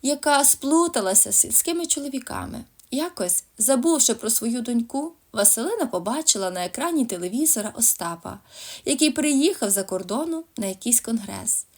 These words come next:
Вона одразу впізнала колишнього зятя, хоч він виглядав тепер дуже гарно. Жінка ледь дотяглася до пульта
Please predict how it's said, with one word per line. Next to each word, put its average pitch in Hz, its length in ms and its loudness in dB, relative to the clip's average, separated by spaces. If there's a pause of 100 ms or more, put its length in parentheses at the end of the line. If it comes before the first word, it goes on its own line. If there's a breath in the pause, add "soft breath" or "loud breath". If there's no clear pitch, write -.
(280 loud breath)
Вона 285 280 8
одразу 285 520 4
впізнала 269 540 -2
колишнього 240 600 -2
зятя, 170 600 -6 (440)
хоч 214 320 2
він 254 220 0 (240)
виглядав 196 580 -2
тепер 233 280 -8
дуже 175 380 -2
гарно. - 520 -14 (600 loud breath)
Жінка 262 640 2
ледь 262 440 0
дотяглася 226 680 -2
до 202 120 -8
пульта 254 500 -6